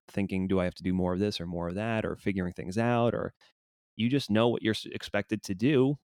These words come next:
and that just makes it easy. S-, h-, hence why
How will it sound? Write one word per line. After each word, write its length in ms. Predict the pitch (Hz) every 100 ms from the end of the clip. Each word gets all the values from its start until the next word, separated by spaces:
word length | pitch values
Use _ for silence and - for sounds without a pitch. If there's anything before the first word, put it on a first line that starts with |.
| -
and 120 | 120
that 100 | 117
just 140 | 117
makes 220 | 113 107 117
it 80 |
easy. 340 | 156 151 - -
S-, 180 | - -
h-, 160 | 104 110
hence 280 | 127 120 -
why 480 | 95 95 92 92